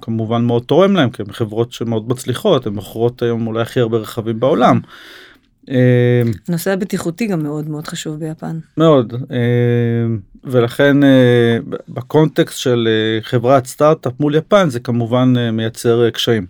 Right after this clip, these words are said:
Speaker 2: מהמם.
Speaker 1: קשיים ב-, בחדירה וב-, ובעצם בשכנוע של, אה, לקוח, אה, י-, יפני, אה, לאמץ טכנולוגיה חדשנית, כי הם, אה,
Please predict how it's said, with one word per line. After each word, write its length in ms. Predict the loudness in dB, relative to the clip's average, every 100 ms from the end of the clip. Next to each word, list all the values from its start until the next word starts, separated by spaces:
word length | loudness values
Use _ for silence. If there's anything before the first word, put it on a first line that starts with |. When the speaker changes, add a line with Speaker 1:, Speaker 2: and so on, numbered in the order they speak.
| _ _ -20 -8
Speaker 2:
מהמם. 260 | -4 -4 -2
Speaker 1:
קשיים 480 | 2 4 6 4
ב-, 60 | 4 2 2 0 -2
בחדירה 760 | -4 -2 -2 2 6 6 6 4
וב-, 160 | 0 0 -2 -2
ובעצם 460 | -2 -2 0 -2
בשכנוע 880 | 0 -2 -4 -6 2 4 6 6 4 2 -6 -20 -20 _
של, 380 | -6 0 2 2
אה, 160 | 2 2
לקוח, 800 | 0 0 4 6 6 2 -4 -12
אה, 80 | -4 -2 0 0 0 -2 -2
י-, 80 | -4
יפני, 680 | 0 2 4 2 2 0 -2
אה, 240 | -2 0 2
לאמץ 400 | 2 2 2 0
טכנולוגיה 380 | -8 -4 -4 -4
חדשנית, 500 | -6 -8 -4 -4 -4
כי 280 | -4 0 2
הם, 300 | 2 2 2
אה, 380 | 0 0 -2